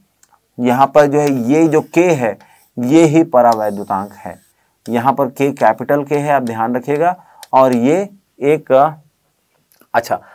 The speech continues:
अब यहाँ पर हम और क्या समझ सकते हैं? हम ये समझ सकते हैं कि क्योंकि जो है निर्वात में बल हम लोगों ने एफ वैक्यूम ले लिया है और किसी दूसरे माध्यम में बल का मान एफ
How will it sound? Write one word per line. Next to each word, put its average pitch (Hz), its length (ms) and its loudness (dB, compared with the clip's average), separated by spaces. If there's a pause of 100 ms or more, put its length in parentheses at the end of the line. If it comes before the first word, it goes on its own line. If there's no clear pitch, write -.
(180)
अब 180 140 6
यहाँ 190 240 6
पर 202 140 6
हम 190 180 0
और 170 260 6
क्या 190 180 4
समझ 185 260 -2
सकते 175 280 -4
हैं? 170 200 -2
हम 143 200 -2
ये 156 140 -2
समझ 139 260 -6
सकते 123 280 -8
हैं 139 260 -4 (400)
कि 170 220 8 (280)
क्योंकि 196 460 2
जो 175 120 2
है 180 160 2
निर्वात 147 480 4
में 160 240 0
बल 143 180 4
हम 147 240 0
लोगों 131 300 -2
ने 143 260 -2
एफ 160 320 6
वैक्यूम 127 480 0
ले 127 160 -2
लिया 101 240 -4
है 139 300 0 (300)
और 165 180 6
किसी 160 220 -2
दूसरे 165 360 -2
माध्यम 156 380 2
में 156 540 -2 (140)
बल 135 200 2
का 151 140 2
मान 135 320 0 (100)
एफ 139 200 4